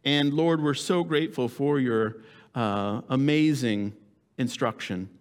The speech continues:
to remember the poor, to be open-handed, and to be responsive to the needs of others. And Father, we just lay down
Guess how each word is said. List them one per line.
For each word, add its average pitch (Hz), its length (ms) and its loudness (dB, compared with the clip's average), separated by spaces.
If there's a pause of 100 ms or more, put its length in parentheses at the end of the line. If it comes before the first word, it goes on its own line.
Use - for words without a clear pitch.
(440)
to 143 80 -2
remember 131 400 2
the 127 100 -4
poor, 104 380 -2
to - 140 -8
be 120 160 -2
open-handed, 135 760 0 (380)
and 120 240 0
to 123 120 2
be 123 140 -2
responsive 123 760 -2
to - 100 -10
the 113 80 -2
needs 117 280 -2
of 104 120 -4
others. 104 360 -2
And 117 320 -4
Father, 180 320 -2
we 156 140 0
just 147 400 -4
lay 156 460 0
down 135 680 0